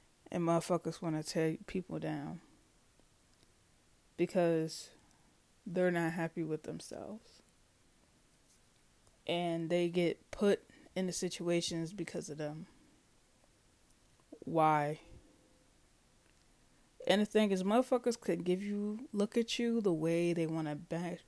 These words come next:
bash your head off the wall with a plate. They the ones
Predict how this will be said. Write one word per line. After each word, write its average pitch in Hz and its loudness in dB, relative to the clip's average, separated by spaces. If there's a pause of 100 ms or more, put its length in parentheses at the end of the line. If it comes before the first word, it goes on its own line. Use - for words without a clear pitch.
(260)
bash 170 -4
your 151 -6
head 160 0
off 175 -8
the - -6
wall 165 -2 (100)
with 165 -4
a - -8
plate. 175 -4 (2000)
They 214 6
the 262 8
ones 190 2